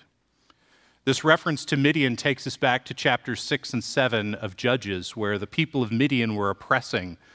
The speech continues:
the people of Israel, and God called a guy named Gideon to lead his people to, uh, to liberation. Uh, when Gideon first made the call,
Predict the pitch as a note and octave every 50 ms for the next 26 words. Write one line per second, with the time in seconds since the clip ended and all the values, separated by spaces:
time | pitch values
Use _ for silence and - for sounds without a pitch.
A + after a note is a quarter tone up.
0 | - _ _ _ - A2 - C3 B2 A#2 - B2 A2 F#2+ G#2+ A2+ A2+ - - G#2+
1 | F#2+ F2+ F2+ F2+ F#2+ F#2+ G2+ F#2+ B2 A#2+ B2+ C3 A2+ - - C#3 B2 B2 B2 A#2+
2 | A2 A#2+ A#2+ A#2+ A#2+ A#2+ A#2+ A#2+ A#2 G2 G2+ A#2 B2 B2 B2 G2+ F#2+ F2 F2 F#2
3 | F2+ - _ _ - - _ _ _ - - B2+ A2 G2+ G#2+ B2 C3 C3+ C3+ A2+
4 | B2+ B2 - - - - C#3 B2 - G#2 F#2 F2+ - - _ _ _ _ - -
5 | A2+ G#2 G2 F#2+ F#2+ F#2+ F#2 - _ - A2 G2+ G2 F#2+ F#2+ F#2 F#2+ G2+ - -
6 | B2 G#2+ G#2 A2+ G#2+ G#2+ G#2 A2 C3+ C#3 - - E2+ D#2 D#2+ - _ _ _ _
7 | _ _ _ _ _ - - _ _ _ _ _ - F2 F2 F2+ F2+ E2+ E2+ F2+
8 | F2+ G2 G2+ A2 B2+ C3 B2+ B2+ B2+ B2+ B2 A#2+ - - _ _ B2+ A2+ - D3
9 | C#3+ D3 C#3 C3 C3 B2 - D#3 D#3 C#3+ - - C#3+ C#3 C3+ C#3+ C3 A#2 A2 -
10 | - D3+ D3+ C#3 G#2+ G#2 A2 B2+ - _